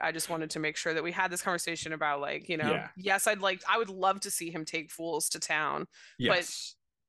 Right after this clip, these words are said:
Speaker 1: but he doesn't have, like, if he starts the dodge and has a step on his guy, he now has three should be first team All-Americans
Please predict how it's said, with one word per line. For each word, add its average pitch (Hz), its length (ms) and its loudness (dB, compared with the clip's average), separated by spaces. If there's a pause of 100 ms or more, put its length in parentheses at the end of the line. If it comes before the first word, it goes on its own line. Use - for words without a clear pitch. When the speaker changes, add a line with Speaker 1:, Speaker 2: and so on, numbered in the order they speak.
Speaker 1:
but - 80 -10
he 233 220 0
doesn't 208 320 4
have, 180 240 0
like, 190 160 -2
if 190 120 -2
he 226 280 -6
starts 208 420 4
the 190 80 0
dodge 180 360 4
and 175 140 -4
has 170 200 0
a 160 60 -6
step - 300 -2
on 190 80 -2
his 202 120 -4
guy, 220 320 0 (640)
he 240 200 -2
now 226 240 6
has 220 260 4
three 196 760 -4 (120)
should 196 400 2
be 185 160 -6
first 180 340 0
team 165 160 2
All-Americans 156 880 0